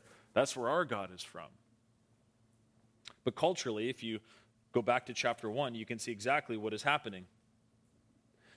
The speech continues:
Chapter one, verse twelve. "One of themselves, a prophet of their own, says, 'Cretans are always liars, evil beasts,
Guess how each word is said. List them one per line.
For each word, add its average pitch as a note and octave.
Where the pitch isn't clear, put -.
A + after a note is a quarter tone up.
Chapter C#3
one, B2+
verse A#2
twelve. A#2+
"One D3+
of E3
themselves, E3
a D3
prophet E3
of D3+
their D#3
own, D#3
says, D3
'Cretans F#3+
are D#3
always C#3+
liars, F3+
evil F#3+
beasts, F3+